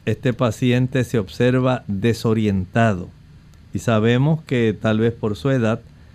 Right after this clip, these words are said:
no es un paciente que uno pueda pensar en alguna afección, digamos, como demencia senil,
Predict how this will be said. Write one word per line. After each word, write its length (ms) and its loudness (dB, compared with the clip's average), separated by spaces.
no 100 2
es 60 4
un 120 2
paciente 720 0
que 100 -6
uno 200 0
pueda 360 0
pensar 640 0
en 160 -2
alguna 720 0
afección, 920 0
digamos, 520 4
como 920 0
demencia 1500 2
senil, 840 0